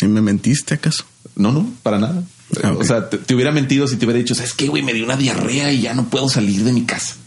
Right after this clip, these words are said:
Speaker 1: Sí, de hecho fuiste muy franco. Sí, ¿sabes qué? Pues no, güey. <laughs>
Speaker 2: Sí, sí, la neta. O sea, o sea, o sea, fue un, eh,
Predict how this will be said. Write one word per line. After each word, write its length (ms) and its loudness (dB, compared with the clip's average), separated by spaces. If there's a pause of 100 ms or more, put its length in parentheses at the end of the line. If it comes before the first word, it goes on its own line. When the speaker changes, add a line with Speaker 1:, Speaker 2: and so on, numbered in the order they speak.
(260)
Speaker 1:
Sí, 100 2
de 100 4
hecho 160 0
fuiste 380 0
muy 160 2
franco. 400 -2
Sí, 140 -4
¿sabes 240 0
qué? 180 0
Pues 160 0
no, 120 2
güey. 560 -4
<laughs> 360 0
Speaker 2:
Sí, 320 2
sí, 180 -2
la 140 0
neta. 280 -2
O 40 -8
sea, 180 0 (720)
o 60 -6
sea, 140 0 (440)
o 120 0
sea, 340 2 (1000)
fue 200 2
un, 420 4
eh, 400 -6